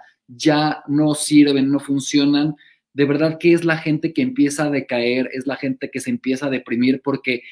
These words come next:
la gente que, una, que ya cree que sabe todo, que lo vio todo, que lo aprendió todo, empieza a marchitarse desafortunadamente. Entonces, eh, la verdad creo que también en mi parte, eh,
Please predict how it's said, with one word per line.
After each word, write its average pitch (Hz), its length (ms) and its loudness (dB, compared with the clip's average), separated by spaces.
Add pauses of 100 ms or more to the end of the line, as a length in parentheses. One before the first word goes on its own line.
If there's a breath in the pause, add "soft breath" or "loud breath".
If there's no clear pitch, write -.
(200 loud breath)
la 135 140 0
gente 190 460 0
que, 131 280 2
una, 151 400 6
que 131 160 0
ya 170 240 2
cree 175 260 0
que 170 360 2 (100)
sabe 151 420 0
todo, 135 540 0 (240)
que 135 100 0
lo 131 160 2
vio 143 240 4
todo, 135 540 0
que 143 80 0
lo 139 100 2
aprendió 135 480 0
todo, 147 440 0 (260 soft breath)
empieza 156 440 4
a - 20 0
marchitarse 139 840 -2
desafortunadamente. 127 960 -2
Entonces, 151 600 0 (320 soft breath)
eh, 131 340 0 (280)
la 131 220 2
verdad 139 360 2
creo 156 200 2
que 175 100 0
también 143 460 0
en 131 180 0
mi 131 80 2
parte, 147 540 -4 (280)
eh, 127 460 0